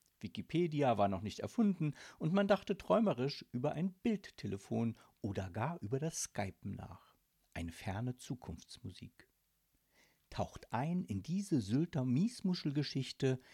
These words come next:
in der ein ungewöhnliches Fax aus Uppsala die Wende bringt.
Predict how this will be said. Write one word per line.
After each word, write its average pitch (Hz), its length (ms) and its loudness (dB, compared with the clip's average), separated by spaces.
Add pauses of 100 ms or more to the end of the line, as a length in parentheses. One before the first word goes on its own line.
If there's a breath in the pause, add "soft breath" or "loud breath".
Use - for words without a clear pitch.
(260 loud breath)
in 151 120 4
der 180 200 6
ein 180 160 4
ungewöhnliches 214 920 2
Fax - 460 -10
aus - 260 -2
Uppsala 95 720 -6 (640)
die 180 100 0
Wende 160 300 2
bringt. - 640 -10